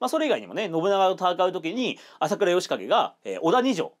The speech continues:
ですね、えー、浅井家の本拠地である小田二条に陣を張ったとかいう記録もあって、えー、その同盟関係の相手のね、えー、お城の中に本陣を置くなんていうことは普通しませんから、まあ、ほぼ、えー、家来のような扱いを受けていたっていうことはそのことからも分かるそうです。はい。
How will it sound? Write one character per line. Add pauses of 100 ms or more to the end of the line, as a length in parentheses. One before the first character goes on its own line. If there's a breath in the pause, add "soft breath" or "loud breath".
で
す
ね、
え
ー、
浅
井
家
の
本
拠
地
で
あ
る
小
田
二
条
に
陣
を
張
っ
た
と
か
い
う
記
録
も
あ
っ
て、 (260 loud breath)
え
ー、
そ
の
同
盟
関
係
の
相
手
の
ね、 (120)
え
ー、
お
城
の
中
に
本
陣
を
置
く
な
ん
て
い
う
こ
と
は
普
通
し
ま
せ
ん
か
ら、 (200 loud breath)
ま
あ、
ほ
ぼ、 (100)
え
ー、
家
来
の
よ
う
な
扱
い
を
受
け
て
い
た
っ
て
い
う
こ
と
は
そ
の
こ
と
か
ら
も
分
か
る
そ
う
で
す。 (140)
は
い。